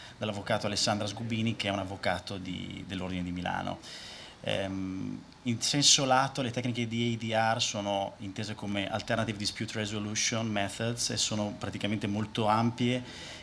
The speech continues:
e si distinguono in tecniche di natura vincolante e di natura non vincolante, nel senso che quando si parla di mediazione in senso stretto in Italia si, ci, ci si riferisce esclusivamente a quella che in America si chiama mediazione facilitativa,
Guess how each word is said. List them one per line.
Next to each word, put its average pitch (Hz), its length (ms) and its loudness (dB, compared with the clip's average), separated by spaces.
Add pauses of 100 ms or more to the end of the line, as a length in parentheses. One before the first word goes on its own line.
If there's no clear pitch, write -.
e 101 280 2
si - 140 4
distinguono 123 680 6
in 101 420 0
tecniche 117 360 0
di 107 60 0
natura 107 280 0
vincolante 120 720 4
e 139 60 2
di 110 60 2
natura 104 280 0
non 104 220 2
vincolante, 95 720 0
nel 95 100 -2
senso 117 340 4
che 104 300 0 (420)
quando 127 200 4
si 123 100 6
parla 139 180 6
di 135 60 6
mediazione 127 440 6
in 131 60 6
senso 127 300 4
stretto 120 380 4
in 117 80 4
Italia 139 480 4
si, 120 180 0
ci, 107 320 -2
ci - 140 2
si 120 100 0
riferisce 120 400 4
esclusivamente 110 880 0 (560)
a 113 120 0
quella 123 260 4
che 120 100 -2
in 107 120 4
America 113 260 2
si - 160 2
chiama 107 600 2
mediazione 113 520 2
facilitativa, 95 1000 0